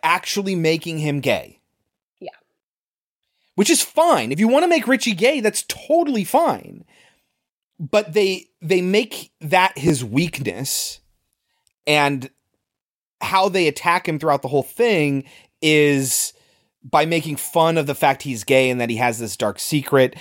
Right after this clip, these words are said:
Speaker 1: and that he needs to be punished for it. And there's never really a moment where it's like, "Yes, I'm gay and that's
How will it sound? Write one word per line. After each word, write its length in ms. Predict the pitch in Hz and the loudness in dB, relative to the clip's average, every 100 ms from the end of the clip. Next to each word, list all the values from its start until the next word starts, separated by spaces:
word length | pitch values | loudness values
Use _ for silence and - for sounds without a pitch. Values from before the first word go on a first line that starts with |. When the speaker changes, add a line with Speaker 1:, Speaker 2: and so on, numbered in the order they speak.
| - | -16
Speaker 1:
and 120 | - 113 | -6 -2
that 100 | 113 | 0
he 80 | |
needs 220 | 113 107 - | -2 -4 -6
to 80 | 107 | -6
be 100 | 107 | -6
punished 460 | - 160 151 - | 0 0 0 -4
for 260 | - 139 135 | -4 0 2
it. 180 | 131 - _ - _ - | 0 -4 _ -20 _ -4
And 460 | 131 131 127 123 - _ - | 0 0 -2 -8 -14 _ -4
there's 220 | 165 151 | -2 0
never 320 | 180 220 247 | 2 2 2
really 300 | 196 196 190 | 2 2 2
a 80 | 156 | 0
moment 460 | 143 143 160 135 123 | 2 0 2 -2 -2
where 160 | 127 | -2
it's 180 | 123 - | -2 0
like, 360 | 131 120 113 - _ _ - | 0 0 -2 -14 _ _ -2
"Yes, 440 | 208 165 - - _ _ _ _ - | 0 0 -2 -6 _ _ _ _ 0
I'm 280 | 190 233 | 2 2
gay 640 | 175 156 139 131 135 135 - _ _ _ | 2 4 4 4 0 -4 -10 _ _ _
and 680 | 127 113 113 110 104 98 101 - - _ _ - | -2 2 2 0 -4 -10 -14 -18 -20 _ _ -14
that's 380 | 117 160 202 | 0 2 2